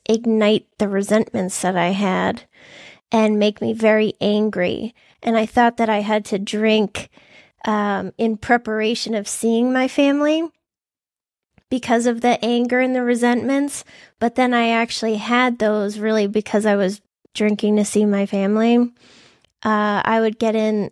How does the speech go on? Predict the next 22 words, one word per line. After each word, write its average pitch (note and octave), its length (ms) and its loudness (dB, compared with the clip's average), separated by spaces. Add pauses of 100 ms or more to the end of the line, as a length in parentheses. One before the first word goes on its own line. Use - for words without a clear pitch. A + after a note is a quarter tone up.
alcohol-fueled G#3+ 880 0
fights - 720 -2 (500)
with G#3+ 280 -2
my G#3 100 0
husband A#3 800 2
or E3+ 300 -4 (200)
other A3 380 0 (160)
people A#3+ 400 2
that G#3+ 220 4
were A3+ 140 2
at G#3+ 180 2
parties. A3+ 640 2
It A#3+ 100 0
just F4+ 280 0
really A#3+ 300 2
sucked. - 720 -4 (120)
I'd G#3+ 160 0
wake A#3+ 320 0
up A#3+ 260 0 (640)
in A#3 160 2
my G3 140 0
clothes, B3+ 960 0